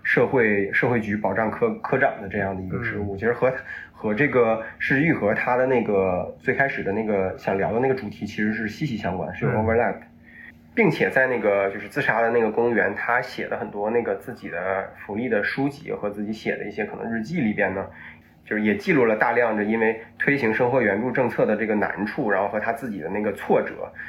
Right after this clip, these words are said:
Speaker 1: 然后让是枝裕和感受到就是说就是这样一个怀有良心的政府职员是如何走向这样的一个崩溃的，对吧？
Speaker 2: 嗯。
Speaker 1: 嗯，也是藏在背后的一种这种人的这种无力感，然后让这个，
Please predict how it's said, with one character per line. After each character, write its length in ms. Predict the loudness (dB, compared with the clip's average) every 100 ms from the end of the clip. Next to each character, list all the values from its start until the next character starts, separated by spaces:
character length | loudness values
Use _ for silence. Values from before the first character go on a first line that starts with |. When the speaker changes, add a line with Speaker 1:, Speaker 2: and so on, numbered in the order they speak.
| -16 -2
Speaker 1:
然 120 | 2
后 20 |
让 200 | 4 2
是 180 | 0 0
枝 100 | 2
裕 60 | 2
和 140 | 2
感 200 | 0 0
受 120 | 2
到 280 | 2 2 0 -6 -20 -12
就 60 | -10
是 80 | -2
说 420 | 2 2 2 -2 -16 -20 -20 -14 -4
就 60 | -2
是 260 | -2 -4 -10 2
这 100 | 4
样 180 | 4
一 60 | 4
个 100 | 2
怀 240 | 4 2
有 120 | 2 2
良 280 | 2 2
心 140 | 2 2
的 80 | 2
政 180 | 0
府 120 | 0 -2
职 160 | 2
员 280 | 4 2 0
是 80 | -2
如 160 | 0
何 360 | 0 2 4 2 -2
走 200 | -2 0
向 180 | 2 2
这 60 | 2
样 120 | 2
的 80 | 0
一 60 |
个 80 | -2
崩 220 | -2 0
溃 240 | 4 2 2
的， 100 | -2
对 100 | -8
吧？ 140 | -10 -10 -8
Speaker 2:
嗯。 240 | -6 -8 -10 -4
Speaker 1:
嗯， 180 | -4 -4 -12 _ _ _ -20 -20 -8
也 160 | -2 0
是 100 | 0
藏 220 | 0 2
在 80 | 2
背 160 | 2
后 100 | 2
的 60 | 0
一 80 | 2
种 220 | 0 0
这 80 | 0
种 100 | -2 0
人 220 | 0 2
的 100 | 2
这 80 | 2
种 240 | 2 0
无 80 | -2
力 160 | 0 2
感， 220 | 2 0
然 80 | -2
后 60 |
让 240 | 0 0 2
这 140 | 0
个， 260 | 2 0